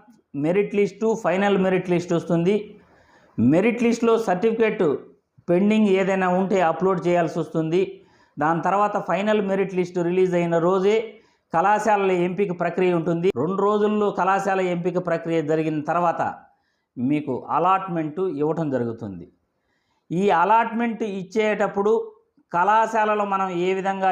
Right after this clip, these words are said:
ఎంపిక చేసుకున్నామో, ప్రయారిటీ ఏ విధంగా అయితే పెట్టుకున్నామో దాన్ని బట్టి కళాశాలల్లో మీకు సీట్ అలాట్‌మెంట్ అనేది ఉంటుంది. ఈ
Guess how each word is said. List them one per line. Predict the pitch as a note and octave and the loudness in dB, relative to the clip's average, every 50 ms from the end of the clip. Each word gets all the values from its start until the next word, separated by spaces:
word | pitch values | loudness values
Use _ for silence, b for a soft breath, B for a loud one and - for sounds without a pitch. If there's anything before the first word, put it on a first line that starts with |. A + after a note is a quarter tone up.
| F3+ E3 | 2 2
ఎంపిక | E3 F3 E3+ F3+ F3+ F3 E3+ | 0 0 -2 -4 -4 -4 -2
చేసుకున్నామో, | E3+ E3 D#3+ D#3+ - F3 D#3+ D#3+ D#3 D#3+ D#3+ E3+ F#3 F#3+ - - _ _ _ _ _ _ _ _ _ _ - | -2 -2 -2 -4 -6 -6 -4 -2 -2 0 0 0 -2 -4 -6 -14 _ _ _ _ _ _ _ _ _ _ -4
ప్రయారిటీ | - D#3 F3 G3 G#3 A3 A3+ A3+ A3+ A3+ A#3 A3+ G#3+ F#3+ F#3 | 0 0 2 4 4 4 4 4 2 0 -2 -2 -2 0 2
ఏ | F#3 F#3+ | 2 2
విధంగా | F#3 F#3+ F#3 G3+ G3+ G3+ G3+ | 2 0 0 0 -2 0 -2
అయితే | F#3+ F3+ G3 F3+ | -2 -2 -2 -2
పెట్టుకున్నామో | E3 - E3 D#3 D#3 F3 E3+ E3+ D#3+ D#3+ D#3+ D#3+ E3 F3+ G3 F#3 - - b b b b b b | -2 -2 -4 -4 -4 -4 -4 -2 -2 0 0 0 0 0 -2 -4 -6 -14 b b b b b b
దాన్ని | - G#2 G#2+ D3 D#3 F3 G#3+ G#3 G#3 F#3+ | -10 -4 0 2 2 2 2 0 0 0
బట్టి | F#3+ G#3+ G#3+ G#3+ A#3+ A3+ | 0 -2 0 0 -2 -2
కళాశాలల్లో | A3+ G#3 F#3 F#3 G3 G#3 G3+ G3 G#3+ G3+ G3 F#3 F#3 F3+ F3+ F3+ F3+ F#3 G#3 G#3+ F#3+ F3 | -2 -2 0 2 2 2 0 0 0 -2 0 0 0 -2 -2 -4 -4 -2 -2 -4 -4 -6
మీకు | E3+ E3 E3+ D#3+ E3+ D#3+ | -6 -6 -6 -6 -6 -8
సీట్ | D#3 - F#3+ G3 G3+ G3 | -6 -4 -2 -2 0 0
అలాట్‌మెంట్ | F3 D#3+ E3 F3 F3 E3+ E3+ E3+ E3 D#3+ D3+ D3+ | 0 0 2 0 0 -2 -4 -6 -6 -6 -6 -6
అనేది | D#3 D3+ D3+ D3+ D3+ D3 E3+ F#3 D#3 C3 | -6 -4 -4 -4 -6 -4 -4 -6 -4 -6
ఉంటుంది. | C3+ C#3 C#3+ C#3 A#2 G2+ F#2+ - - _ _ _ _ _ _ _ _ _ _ _ _ _ _ - | -6 -6 -6 -6 -8 -8 -10 -14 -18 _ _ _ _ _ _ _ _ _ _ _ _ _ _ -8
ఈ | E3 F3 G3+ | -4 0 0